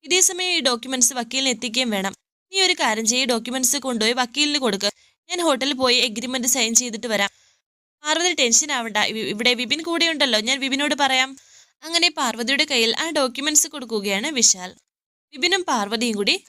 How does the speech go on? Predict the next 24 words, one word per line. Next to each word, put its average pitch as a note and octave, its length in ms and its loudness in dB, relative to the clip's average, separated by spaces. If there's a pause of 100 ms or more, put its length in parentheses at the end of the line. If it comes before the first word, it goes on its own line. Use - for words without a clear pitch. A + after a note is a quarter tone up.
(440)
ഒരു F#4 100 -4
കാറിൽ C#4 340 2
പോയിക്കൊണ്ടിരിക്കുകയായിരുന്നു. A#3 960 0 (460)
ആ E4+ 60 -2
സമയം B3+ 440 2
ഒരു C4 160 0
സ്ത്രീ C#4 320 0 (460)
വഴിയിൽ F4 340 2
നിന്ന് B3+ 240 -2
കൈ A3+ 160 2
കാണിക്കുന്നു. G3 440 -4 (460)
പാർവതി D#4+ 380 2
പറഞ്ഞിട്ട് A3+ 320 0
വിപിൻ A#3+ 340 -2
വണ്ടി B3+ 280 0
നിർത്തി. G#3 380 0 (240)
"അല്ല, B3 180 0
ആ A#3 260 2
ഡോക്യുമെന്റ്സ് A#3+ 540 -2
എത്രയും C4 340 -2
പെട്ടെന്ന് C4 340 -2
വക്കീലിനെ C4 380 0
ഏൽപ്പിക്കണമെന്നല്ലേ C4+ 720 -2
വിശാൽ A3+ 340 0